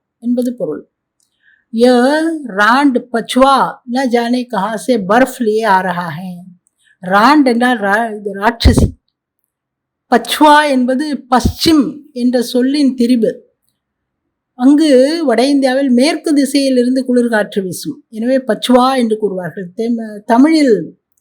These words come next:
தென்றல் என்று கூறுகின்றோம் அல்லவா? தெற்கு திசையிலிருந்து வருவதை. அதே போல அங்கு மேற்கு திசையிலிருந்து வருவதனால் பச்வா என்று கூறுவார்கள். சாதாரண கிராம பாஷையில், கிராம பாஷையில் அப்படி கூறுவார்கள்.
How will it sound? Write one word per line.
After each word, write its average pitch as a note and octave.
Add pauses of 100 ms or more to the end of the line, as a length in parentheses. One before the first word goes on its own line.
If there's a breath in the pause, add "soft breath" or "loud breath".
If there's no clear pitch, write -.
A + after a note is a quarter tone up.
(300)
தென்றல் C#4+
என்று B3+
கூறுகின்றோம் A3
அல்லவா? G#3
தெற்கு A#3+
திசையிலிருந்து A3
வருவதை. F#3+
அதே G#3+
போல B3
அங்கு A3+
மேற்கு D4+
திசையிலிருந்து B3+
வருவதனால் A3+
பச்வா C4
என்று A3+
கூறுவார்கள். F#3
சாதாரண A#3+
கிராம A3+
பாஷையில், G3+ (800 soft breath)
கிராம A3+
பாஷையில் A#3
அப்படி G#3+
கூறுவார்கள். G3